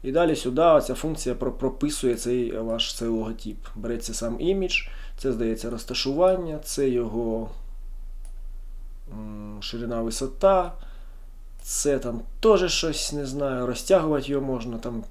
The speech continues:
по-моєму, крутить можна, не знаю. Ну, в общем, поекспериментуйте. І так воно, в принципі, появляється. Так що, в принципі, нічого такого слож-, сложного немає. А, ну, якщо в цілому, то все, в принципі, отак.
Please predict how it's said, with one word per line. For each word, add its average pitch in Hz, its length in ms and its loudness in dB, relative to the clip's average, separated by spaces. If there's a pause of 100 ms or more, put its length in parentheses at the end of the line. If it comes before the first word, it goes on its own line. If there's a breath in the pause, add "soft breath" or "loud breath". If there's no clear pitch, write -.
(140)
по-моєму, 117 340 -4
крутить - 500 -2
можна, 135 340 -2
не 123 120 -4
знаю. 117 240 -4
Ну, 180 80 2
в - 20 4
общем, 135 220 0
поекспериментуйте. 120 920 -2
І 147 40 -4
так 180 180 2
воно, 143 120 -4
в 127 40 -8
принципі, 135 320 -4
появляється. 113 680 -4 (560 loud breath)
Так 160 160 0
що, - 100 -4
в - 40 -10
принципі, 170 300 -2
нічого 160 280 2
такого 156 260 -2
слож-, 151 300 -2
сложного 156 440 2
немає. 165 480 0 (1700 soft breath)
А, - 60 8
ну, 120 300 6
якщо 147 200 2
в 147 60 0
цілому, 160 380 4
то 127 160 0
все, 135 200 -2
в 147 80 -6
принципі, 127 400 -6
отак. 95 400 -8